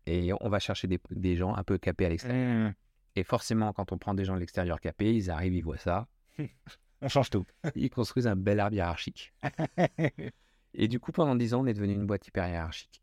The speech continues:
Speaker 2: Ok.
Speaker 1: Et c'est en lisant un livre qui était livré avec Alexandre Gérard, euh, Le patron qui veut plus être chef, qui parle d'entreprise libérée, ce qu'on n'est pas aujourd'hui, je tiens à le préciser, mais qui m'a permis de faire basculer la boîte, que je me suis dit, « Mais en fait, cette boîte, elle me plaît pas.
Speaker 2: Ouais.
Speaker 1: C'est pas la boîte que je voulais gérer. » Et j'ai sans doute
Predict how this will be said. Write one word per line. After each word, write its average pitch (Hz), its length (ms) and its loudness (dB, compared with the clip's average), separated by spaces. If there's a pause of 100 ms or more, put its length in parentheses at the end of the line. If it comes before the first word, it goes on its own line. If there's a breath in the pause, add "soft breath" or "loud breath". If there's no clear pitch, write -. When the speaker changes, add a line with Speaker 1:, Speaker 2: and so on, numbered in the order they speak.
Speaker 2:
Ok. 104 140 -2 (240)
Speaker 1:
Et 101 120 2
c'est - 200 -4
en 110 60 4
lisant 117 240 4
un 120 80 4
livre 117 240 2
qui - 100 -8
était 95 120 -2
livré 98 180 0
avec 98 120 0
Alexandre 98 180 -4
Gérard, 92 460 -2
euh, 80 80 -6
Le 85 80 -4
patron 98 280 0
qui - 100 -4
veut 85 100 0
plus - 160 -2
être 98 120 0
chef, - 360 -4 (120)
qui - 80 -20
parle 85 160 -2
d'entreprise 87 420 -4
libérée, 92 380 2
ce - 100 -12
qu'on 123 120 0
n'est 127 120 4
pas 127 140 2
aujourd'hui, 107 320 0
je - 80 -10
tiens 101 120 -6
à - 20 0
le 87 40 -4
préciser, 98 380 -2
mais 135 100 -2
qui - 140 -4
m'a 92 140 0 (160)
permis 117 300 2
de - 540 -20
faire 98 140 0
basculer 98 400 0
la 90 100 4
boîte, 101 320 0 (420)
que 120 100 2
je 110 100 4
me 113 60 4
suis 101 140 -2
dit, « 120 140 2
Mais 87 280 0 (140)
en - 40 -8
fait, - 180 -4
cette 80 140 -2
boîte, 98 180 -4
elle 87 80 -2
me 82 80 -4
plaît - 140 -4
pas. - 180 -6 (640)
Speaker 2:
Ouais. 104 140 4
Speaker 1:
C'est 87 80 -2
pas 101 100 6
la 95 100 6
boîte 87 180 0
que 98 80 -2
je 85 80 -4
voulais 82 180 0
gérer. » 80 320 -2 (600)
Et - 80 0
j'ai 107 120 2
sans 127 180 -2
doute 120 140 -2